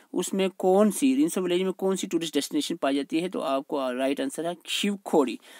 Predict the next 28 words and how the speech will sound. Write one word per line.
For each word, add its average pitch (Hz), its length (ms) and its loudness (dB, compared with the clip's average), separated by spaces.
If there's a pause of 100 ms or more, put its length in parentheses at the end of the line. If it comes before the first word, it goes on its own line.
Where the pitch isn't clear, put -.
तो - 100 -20
क्वेश्चन 196 260 4
इस 214 100 0
तरह 226 160 6
से 226 120 2
पूछा 208 260 -2
जाता 196 220 4
है। 196 60 4
दूसरा 160 300 0
क्वेश्चन 185 260 -2
है 196 120 0
कि 190 100 -4
रियासी, 143 580 2
अ, 143 160 4
शिवखोड़ी 202 420 0
कहाँ 175 300 0
पाई 139 100 2
जाती 131 200 -4
है? 131 40 -6
तो 185 100 -8
रियासी 139 360 -2
में, 131 120 0
ऐसे 143 180 -2
ही 147 40 0
पूछा 135 240 -6
जा 117 100 -6
सकता - 320 -16
है। 135 120 -20